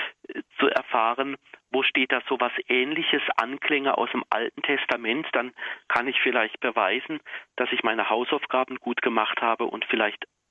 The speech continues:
ein wenig gescheit bin. Aber die entscheidende Frage ist tatsächlich diejenige, wo wird das Magnificat zum Magnificat meines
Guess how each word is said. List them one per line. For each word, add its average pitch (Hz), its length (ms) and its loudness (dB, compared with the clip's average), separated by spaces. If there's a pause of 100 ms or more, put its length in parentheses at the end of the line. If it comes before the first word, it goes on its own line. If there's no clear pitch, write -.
ein 120 240 -2
wenig 110 280 0
gescheit - 560 2
bin. 117 180 0 (560)
Aber 131 160 2
die 147 100 2
entscheidende 151 500 0
Frage 143 360 0
ist - 80 -10
tatsächlich - 640 -2
diejenige, 139 560 2 (580)
wo 123 160 4
wird 143 280 2
das - 180 0
Magnificat 139 720 2 (680)
zum 123 320 0 (400)
Magnificat 151 760 2
meines 123 300 2